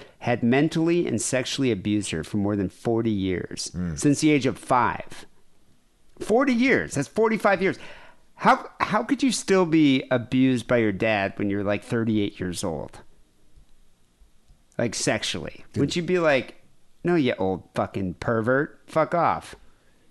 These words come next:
Speaker 2: No, 'cause th-, they still have power, you know?
Speaker 1: I guess. He used her
Speaker 2: Yeah.
Speaker 1: as a sex slave and raped her hundreds of times over the course of her life.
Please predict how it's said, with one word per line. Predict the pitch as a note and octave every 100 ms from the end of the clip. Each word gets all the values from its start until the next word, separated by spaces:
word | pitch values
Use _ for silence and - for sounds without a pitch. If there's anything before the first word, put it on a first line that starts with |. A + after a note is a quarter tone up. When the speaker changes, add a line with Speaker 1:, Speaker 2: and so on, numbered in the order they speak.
| - B2
Speaker 2:
No, | D3+ E3 D3+ C#3+
'cause | C#3+ A2+ - - A#2 A2+
th-, | C3 G2+
they | C3
still | A#2+ - B2+
have | G#2 D#2+ -
power, | G#2+ G#2 F#2 D#2+ - _ _
you | F#2
know? | F2+ F#2 F#2+ - _ _ - - - - - -
Speaker 1:
I |
guess. | A#2 C3+ A2 -
He | C#3+
used | D3 D#3+
her | F3+
Speaker 2:
Yeah. |
Speaker 1:
as | C#3+
a | A#2+
sex | - D3 C#3+
slave | - G2+ F#2+ F#2
and | A2+ F#2+
raped | G#2 A#2+
her | A#2 F#2+
hundreds | - C3 C3+ A2 F#2+
of | E2+
times | - F#2+ D#2+ D#2
over | E2+ D2+
the | -
course | - D#2+ -
of | C#2
her |
life. | G#1 - - -